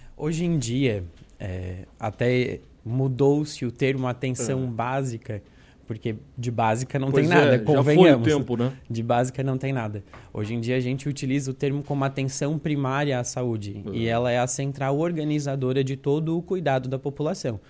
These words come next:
Speaker 1: Então você dá entrada no sistema público de saúde de duas maneiras, seja pela porta de emergência de um hospital ou uma upa, ou pela unidade básica de saúde. Então, ela é a central organizadora do cuidado e, por isso, esse cuidado é múltiplo.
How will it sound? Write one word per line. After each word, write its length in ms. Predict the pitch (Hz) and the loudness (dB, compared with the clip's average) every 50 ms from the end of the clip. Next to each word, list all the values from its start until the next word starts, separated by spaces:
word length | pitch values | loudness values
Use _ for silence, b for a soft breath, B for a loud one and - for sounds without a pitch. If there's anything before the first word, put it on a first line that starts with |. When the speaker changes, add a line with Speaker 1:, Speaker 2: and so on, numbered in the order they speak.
| b b b b b b b | b b b b b b b
Speaker 1:
Então 360 | b - 95 95 - 110 110 113 | b -6 -6 -2 0 0 0 0
você 420 | 104 123 127 123 - - 156 165 | 0 0 0 0 0 -2 -2 -2
dá 160 | 170 160 160 151 | -2 0 0 0
entrada 520 | 147 151 151 - 123 120 117 113 117 110 | 0 -2 -2 0 0 0 0 0 0 -2
no 120 | 110 113 | -2 -2
sistema 500 | 110 - - 117 - - 147 151 156 151 | -4 -4 -6 -8 -4 -2 0 0 0 0
público 420 | 139 - 143 135 127 135 - - 139 | -2 -4 -4 -4 -4 -6 -6 -6 -6
de 100 | 123 - | -6 -4
saúde 420 | - - 117 127 139 147 143 156 | -2 -2 0 0 0 0 0 -4
de 100 | 135 135 | -4 -4
duas 300 | 135 131 139 160 175 170 | -4 -2 -2 -2 0 0
maneiras, 480 | 185 185 180 165 131 113 104 98 90 - b b b b b b b | 0 0 0 0 0 0 -2 -4 -6 -8 b b b b b b b
seja 320 | - - 127 123 113 113 | -2 0 0 2 2 0
pela 240 | 104 120 117 113 113 | -2 0 0 0 0
porta 320 | - - 127 117 113 - | 0 0 -2 -2 -2 -4
de 80 | 104 110 | -6 -4
emergência 600 | 104 110 113 117 113 117 117 143 170 - - 156 | -4 -2 -2 -2 -2 -2 -4 -4 -4 -4 -6 -6
de 100 | 131 127 | -6 -4
um 80 | 127 | -4
hospital 440 | 120 113 - - 117 - - 101 101 | -4 -4 -6 -8 -10 -6 -4 -4 -2
ou 100 | 104 104 | -2 -2
uma 180 | 110 127 135 135 | -2 -2 -2 0
upa, 400 | 127 120 131 139 143 190 196 214 b b b b b b b b b - | 0 0 -2 -2 -2 -4 -4 -4 b b b b b b b b b 2
ou 280 | 127 135 127 143 180 196 | 4 6 6 6 4 2
pela 300 | - - 170 170 165 151 | 0 0 2 2 2 2
unidade 380 | 151 156 147 139 131 127 135 | 0 0 0 0 0 0 0
básica 360 | 127 120 120 117 113 - - 113 | -2 0 0 0 0 -2 -6 -6
de 60 | - | -6
saúde. 460 | - 143 160 180 127 113 101 95 - B B B B B B B | -6 -4 -2 -2 -2 -4 -4 -8 -12 B B B B B B B
Então, 420 | - 107 104 - 123 127 143 147 - | -6 -6 -4 0 2 2 2 2 0
ela 280 | - 117 120 123 127 123 | 0 0 2 2 2 2
é 160 | 135 156 165 | 2 2 2
a 80 | 170 | 0
central 420 | 160 - 156 151 151 139 143 139 143 | 0 -2 -2 -4 -4 -2 -2 0 0
organizadora 720 | 156 160 156 147 143 143 143 131 139 131 135 135 135 131 | 0 0 0 0 -2 -2 -2 -2 -2 0 0 0 -2 -2
do 100 | 131 127 | -4 -4
cuidado 480 | - 127 120 117 107 107 101 101 104 | -6 -6 -4 -2 -2 -2 -2 -2 -4
e, 40 | 95 | -6
por 220 | - - - 135 123 | -6 -2 -2 -2 0
isso, 400 | 127 151 175 190 175 - - 127 | 0 0 0 0 -2 -2 -4 -6
esse 220 | 123 123 - 147 | -4 -4 -4 -8
cuidado 540 | 139 - 139 131 123 123 131 147 147 151 156 | -4 -4 -4 -2 0 0 0 0 0 -2 -2
é 60 | 170 | -2
múltiplo. 680 | 180 180 180 190 214 214 - - - 110 - 113 104 | 0 0 0 -2 -2 -2 -6 -6 -8 -8 -6 -8 -8